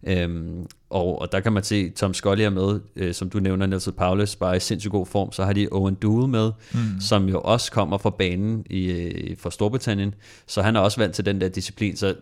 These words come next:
Speaker 1: på en eller anden måde, så, så synes jeg, sådan, når man kigger på sammensætningen af dem, så er de sådan sneaky gode, øh,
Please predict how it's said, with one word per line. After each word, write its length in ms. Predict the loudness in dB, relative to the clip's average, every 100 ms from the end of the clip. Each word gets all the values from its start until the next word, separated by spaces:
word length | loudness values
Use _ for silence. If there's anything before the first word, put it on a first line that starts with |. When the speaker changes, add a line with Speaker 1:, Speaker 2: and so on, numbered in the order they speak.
| -2 6
Speaker 1:
på 60 |
en 20 |
eller 140 | 8 8
anden 80 | 6
måde, 160 | 4
så, 160 | 2 -2
så 200 | -2 0
synes 180 | 2 2
jeg, 140 | 0
sådan, 180 | 0 -4 -6
når 100 | -2
man 160 | 0 0
kigger 220 | 0 0
på 80 | 0
sammensætningen 680 | 0 0 0 -2 -2 -2 -2
af 60 |
dem, 60 | -2
så 120 | 0
er 80 | 2
de 80 | 2
sådan 160 | -2
sneaky 440 | 0 2 2 0 2
gode, 380 | 2 4 2 -4 -14 -20 -6
øh, 300 | 0 2 0